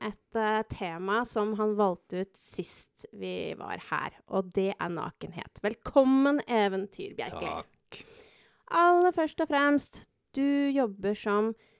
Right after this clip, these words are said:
Speaker 1: sexolog.
Speaker 2: Ja.
Speaker 1: Hvor er det man kan, eh, nå deg?
Speaker 2: Det enkleste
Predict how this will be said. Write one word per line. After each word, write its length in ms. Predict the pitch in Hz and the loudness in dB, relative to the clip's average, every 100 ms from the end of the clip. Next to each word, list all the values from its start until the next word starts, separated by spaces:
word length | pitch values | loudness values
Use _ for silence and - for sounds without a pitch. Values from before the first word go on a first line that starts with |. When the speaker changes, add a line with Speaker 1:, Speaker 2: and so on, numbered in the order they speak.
| _ | _
Speaker 1:
sexolog. 640 | - 190 - 180 151 - - - - | -14 -12 -8 -6 -6 -8 -14 -20 -16
Speaker 2:
Ja. 120 | - - - _ _ _ _ _ _ _ _ _ _ | -14 -14 -18 _ _ _ _ _ _ _ _ _ _
Speaker 1:
Hvor 240 | 240 269 277 - | 2 2 2 -4
er 220 | 214 190 190 | -2 0 0
det 80 | 202 | 0
man 220 | 196 208 | 0 0
kan, 400 | - 202 202 202 | -2 -2 0 0
eh, 220 | 190 190 | -2 -2
nå 320 | 190 175 175 | -2 -2 -2
deg? 360 | 175 - - - - _ _ _ _ _ _ _ | -4 -6 -8 -14 -20 _ _ _ _ _ _ _
Speaker 2:
Det 140 | 107 | -6
enkleste 380 | 131 107 104 - | -4 -6 -10 -2